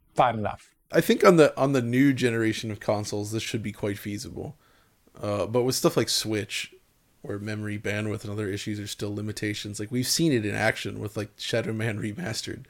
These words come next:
Speaker 2: where six, you can actually adjust it as you please, and sixteen X does have a performance cost.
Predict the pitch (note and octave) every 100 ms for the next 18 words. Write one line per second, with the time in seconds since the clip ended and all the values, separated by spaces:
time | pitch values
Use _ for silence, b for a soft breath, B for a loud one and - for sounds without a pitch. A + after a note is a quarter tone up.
0 | b b b b b - A2 G#2 - B2+
1 | - - A#2+ B2+ A#2+ B2 A#2+ G#2 G#2+ A2+
2 | A2 A2+ G#2+ G#2 G#2 A2+ A2 G2+ G#2 G#2
3 | G#2 A2 - B2 G#2 A2 - - - b
4 | _ G#2 F#2+ G#2+ A#2 B2 - B2 C#3 D#3
5 | - - - - - -